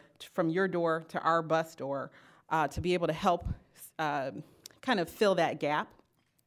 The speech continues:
We wanted to be able to have an opportunity to have, um, business communities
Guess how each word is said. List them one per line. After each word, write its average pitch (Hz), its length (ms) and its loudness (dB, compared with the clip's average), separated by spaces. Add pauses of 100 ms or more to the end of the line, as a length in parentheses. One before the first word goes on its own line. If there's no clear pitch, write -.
(140)
We 185 140 0
wanted 196 260 2
to 214 80 -2
be 175 120 2
able 165 120 0
to 165 60 2
have 160 460 0
an 156 180 0
opportunity 160 600 0
to 147 80 -2
have, 147 380 -2
um, 143 440 0 (720)
business 202 320 4
communities 170 580 2